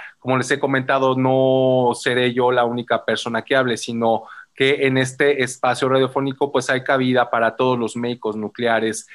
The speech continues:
que quieran aportar algo para el avance de esta especialidad en el conocimiento de las personas y de, eh,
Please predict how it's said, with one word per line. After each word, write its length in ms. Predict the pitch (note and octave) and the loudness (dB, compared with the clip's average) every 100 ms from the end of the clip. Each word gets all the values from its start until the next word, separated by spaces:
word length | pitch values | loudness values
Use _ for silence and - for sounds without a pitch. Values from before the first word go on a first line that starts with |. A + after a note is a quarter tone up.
| - - - | -20 -20 -6
que 320 | B2 B2 B2+ | -2 -2 -4
quieran 400 | - A#2+ A2+ A2+ | -2 0 0 0
aportar 560 | A#2 A2+ A2+ A2+ A2+ A#2 | -4 -2 -4 -2 -2 0
algo 420 | A#2 A#2 G#2+ G#2 | -2 -2 -2 -2
para 280 | - A2 A2 | -2 0 0
el 220 | A2 A2+ A2+ | -2 -4 -2
avance 720 | A#2 A#2 A#2 A2 - A2+ G#2+ - D#3+ - | -2 0 -2 -4 -4 -4 -4 -10 -16 -6
de 80 | A#2 | -4
esta 160 | - | -2
especialidad 720 | B2+ - A#2+ A#2 A#2 A#2 A#2+ | -2 -2 -2 0 2 2 2
en 100 | A#2 | 0
el 100 | A2 | -4
conocimiento 840 | - G#2+ - A#2 A2+ A2 A#2 A2 - - _ | -4 -6 -6 -4 -4 0 2 2 -2 -20 _
de 120 | - | -2
las 220 | A2+ G#2+ - | 0 0 -2
personas 840 | A#2 G#2 - A#2 A2+ A2+ A2 - | -4 -2 0 0 2 0 -2 -6
y 320 | A#2+ A#2 A#2 A2 | -6 -4 -4 -2
de, 340 | A2+ A2 A2+ | 2 2 0
eh, 640 | B2 A#2 A2 A2 G#2+ G#2+ | -2 -2 0 2 2 2